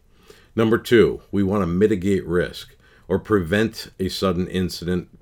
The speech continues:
of violence from happening in the first place to the extent that we can. Keep in mind, however,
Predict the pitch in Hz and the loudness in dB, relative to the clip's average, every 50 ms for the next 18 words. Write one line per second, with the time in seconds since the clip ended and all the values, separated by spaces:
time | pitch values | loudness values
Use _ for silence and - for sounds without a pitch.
0 | - - - - - - 90 85 73 90 90 92 90 92 87 82 - - 85 80 | -20 -20 -20 -18 -12 -8 -6 -6 -4 -2 -2 -2 0 -2 -4 -4 -6 -6 -8 -6
1 | - 98 92 92 - 90 90 87 85 87 90 85 78 - - 104 98 90 - - | -4 -4 -4 -4 -4 -4 -4 -2 -2 -2 -4 -4 -6 -4 -2 0 0 0 -2 -6
2 | - 73 71 69 67 - - 107 98 87 90 80 76 - - - 98 95 90 - | -10 -8 -8 -8 -8 -8 -6 -4 -2 -2 -2 -2 -4 -6 -8 -6 -4 -4 -4 -4
3 | 90 76 - 78 - - - 92 82 - - - _ _ _ _ _ - - - | -6 -8 -8 -10 -12 -8 -8 -8 -8 -8 -10 -16 _ _ _ _ _ -20 -20 -20
4 | - - - - _ - - 131 127 - 160 127 107 95 90 90 95 104 98 92 | -20 -20 -20 -20 _ -6 -2 -2 0 2 2 2 2 2 2 2 2 2 0 0
5 | 104 98 98 98 101 101 92 107 107 101 98 | 0 0 2 2 0 0 0 0 -2 -2 -4